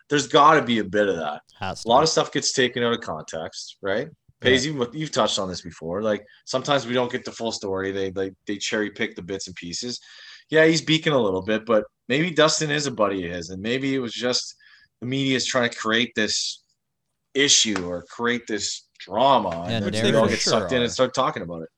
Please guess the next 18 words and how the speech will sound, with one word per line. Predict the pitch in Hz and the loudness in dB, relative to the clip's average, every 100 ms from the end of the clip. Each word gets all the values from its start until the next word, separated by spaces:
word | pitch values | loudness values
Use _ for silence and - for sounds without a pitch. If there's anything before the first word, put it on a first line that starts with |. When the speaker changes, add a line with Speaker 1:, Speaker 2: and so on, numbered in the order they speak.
| _ | _
Speaker 3:
Yeah, | 123 92 | -6 -6
and | 113 | -4
they | 185 | -8
for | - | -8
sure | 139 - 92 | -8 -8 -8
are. | 82 87 | -8 -8
And, | |
I | 113 | -8
mean, | 147 160 | -8 -8
he | 190 | -10
chirps | 147 139 113 - _ - | -12 -10 -10 -12 _ -12
Bryson | 98 101 - | -8 -6 -6
all | 95 92 | -8 -10
the | |
time, | 92 95 90 | -10 -10 -10
and | 90 | -12
it's | - | -12
like, | 92 | -12